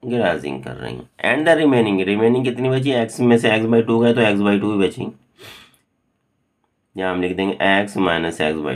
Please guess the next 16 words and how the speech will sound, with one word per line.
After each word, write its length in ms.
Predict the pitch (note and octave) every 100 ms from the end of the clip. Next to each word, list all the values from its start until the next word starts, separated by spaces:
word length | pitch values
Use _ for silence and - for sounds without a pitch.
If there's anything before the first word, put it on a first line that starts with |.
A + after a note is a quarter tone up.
| B1+
टू, 140 | - - - -
बात 260 | E2 E2+
एक 200 | G#2 G2
ही 100 | -
है, 80 | - - -
एक्स 200 | E2+ F#2
minus 280 | G2+ F2+ F2
एक्स 160 | E2+ E2+
by 140 | F#2+
टू, 60 | G2+
एक्स 180 | G#2 G2
by 140 | G2 F2+
टू। 60 | - - - - - - A2
And 220 | C3 C#3+
three 220 | D3+ E3 D3+
fourth, 260 | A#2 F#2+